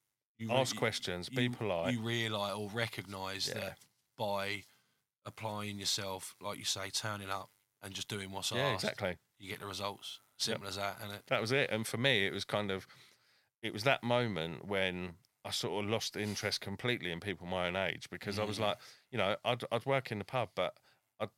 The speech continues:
Speaker 2: go and take meals out to people at their table. I'd, like, serve dinner. I used to serve behind a bar on nights when it was, like, real double busy.
Speaker 1: Mm.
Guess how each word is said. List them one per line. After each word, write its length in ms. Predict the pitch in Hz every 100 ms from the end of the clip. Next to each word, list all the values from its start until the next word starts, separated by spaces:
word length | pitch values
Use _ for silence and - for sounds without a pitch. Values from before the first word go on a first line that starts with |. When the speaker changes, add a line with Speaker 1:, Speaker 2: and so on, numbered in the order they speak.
| _ _ _ -
Speaker 2:
go 100 | 123
and 80 |
take 200 | - 117
meals 240 | 120 120 107
out 140 | 92
to 60 | -
people 280 | 95 - 92
at 60 |
their 100 | 82
table. 500 | 98 117 113 92 82 -
I'd, 160 | 98
like, 160 | 104 -
serve 280 | - 110 98
dinner. 200 | 110 104
I 100 | 92
used 120 | 131
to 40 | -
serve 180 | 160
behind 180 | 139 110
a 40 | 92
bar 400 | 135 165 160 101
on 120 | 101
nights 280 | 110 95 -
when 80 | 98
it 80 |
was, 80 | 73
like, 160 | 107 73
real 220 | 110 110
double 320 | 98 113 101 95
busy. 480 | 120 104 73 104 107
Speaker 1:
Mm. 400 | 95 95 92